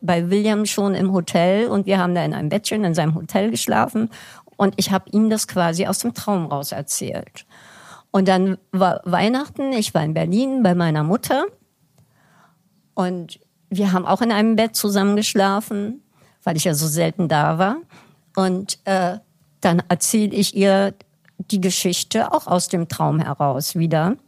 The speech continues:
Und das war das letzte Mal, dass es passiert war. Und dann waren für mich natürlich die Frage, die Karriere war doch ziemlich gewaltig. Was mache ich? Und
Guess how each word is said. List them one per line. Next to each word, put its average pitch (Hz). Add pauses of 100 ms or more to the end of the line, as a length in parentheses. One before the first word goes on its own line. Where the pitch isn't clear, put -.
(140)
Und 196
das 208
war 202
das 202
letzte 185
Mal, 180
dass 175
es 180
passiert 160
war. 117 (800)
Und 175 (420)
dann 175
waren 175
für 185
mich 190
natürlich 190
die 190
Frage, 180 (1900)
die 180
Karriere 180
war 165 (280)
doch -
ziemlich 196
gewaltig. 160 (960)
Was 185
mache 220
ich? - (1900)
Und 180